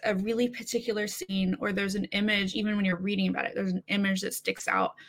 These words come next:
And so for me, my favorite one to do was the Texarkana murder, 'cause it was just, it had to be the bag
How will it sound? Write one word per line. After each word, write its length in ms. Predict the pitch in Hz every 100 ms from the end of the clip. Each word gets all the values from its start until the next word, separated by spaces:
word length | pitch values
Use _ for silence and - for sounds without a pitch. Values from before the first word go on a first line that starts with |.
| - - -
And 140 | 196
so 140 | 220
for 180 | 208 226
me, 540 | 202 202 247 294 - _
my 240 | 202 190 196
favorite 400 | 190 220 233 190
one 380 | 190 220 254 262
to 120 | 240
do 280 | 202 214 254
was 180 | 240 -
the 100 | 196
Texarkana 760 | - 196 - 190 202 - 104
murder, 480 | 104 - 64 - - _ _ _ _ _ -
'cause 140 | 190
it 80 | 202
was 180 | 190 185
just, 340 | 185 - - -
it 80 | 202
had 240 | 202 185
to 140 | - 202
be 400 | 196 190 190 _ _ _ _ _ _ _
the 100 | 202
bag 440 | - 76 95 208